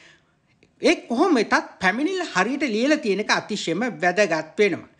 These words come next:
හැබැයි ප්‍රායෝගිකව අපේ රටේ බරපතල ප්‍රශ්නයක් තියෙනවා. පහුගිය තිස් අවුරුදු යුද්ධේ කාලේ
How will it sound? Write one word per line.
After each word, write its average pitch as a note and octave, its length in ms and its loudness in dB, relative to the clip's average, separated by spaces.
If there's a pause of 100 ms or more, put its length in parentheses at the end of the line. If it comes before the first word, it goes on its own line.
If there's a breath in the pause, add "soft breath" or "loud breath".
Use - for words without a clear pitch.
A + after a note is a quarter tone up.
(200 loud breath)
හැබැයි B3 300 0
ප්‍රායෝගිකව G#3+ 500 0
අපේ G3+ 240 0
රටේ F#3+ 260 -2
බරපතල F3 500 -4
ප්‍රශ්නයක් D#3+ 580 -6
තියෙනවා. F3+ 360 0 (100)
පහුගිය F#3 420 -2
තිස් E3 300 -6
අවුරුදු F3 300 -2
යුද්ධේ E3 320 -6
කාලේ G3+ 460 -2